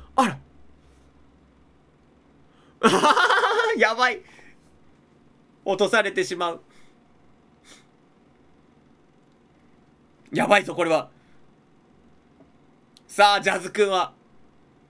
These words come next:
特技がある。やばい。まあ、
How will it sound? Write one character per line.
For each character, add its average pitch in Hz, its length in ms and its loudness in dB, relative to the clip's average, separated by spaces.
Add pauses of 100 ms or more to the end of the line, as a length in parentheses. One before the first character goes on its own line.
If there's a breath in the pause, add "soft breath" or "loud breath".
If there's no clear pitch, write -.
(800)
特 214 280 0
技 175 140 -2
が 160 140 2
あ 156 60 -2
る。 131 180 -8 (240 loud breath)
や 208 140 6
ば 285 260 2 (140)
い。 - 220 -4 (3000 soft breath)
ま 131 280 -6
あ、 - 60 -20